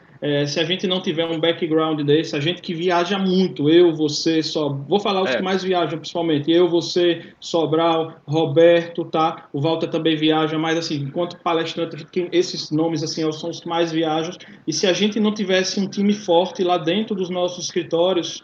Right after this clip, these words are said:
Speaker 1: de verdade, a gente não conseguia nunca fazer o que, o que a gente tem feito aí pelo Brasil,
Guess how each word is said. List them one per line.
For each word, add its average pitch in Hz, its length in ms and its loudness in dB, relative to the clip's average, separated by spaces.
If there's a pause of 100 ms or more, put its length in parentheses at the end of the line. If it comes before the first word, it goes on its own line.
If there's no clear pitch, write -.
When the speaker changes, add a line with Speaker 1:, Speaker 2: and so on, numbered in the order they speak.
(280)
Speaker 1:
de 165 80 -2
verdade, 175 300 0
a 165 40 2
gente 180 220 -6
não 185 140 -4
conseguia 180 680 -6 (240)
nunca 202 340 2
fazer 170 360 0
o 175 80 4
que, 170 420 -2
o 156 100 -4
que 160 120 -4
a 160 60 2
gente 147 180 -4
tem 170 120 -6
feito 151 320 -4
aí 151 140 0
pelo 156 180 -2
Brasil, 143 440 -2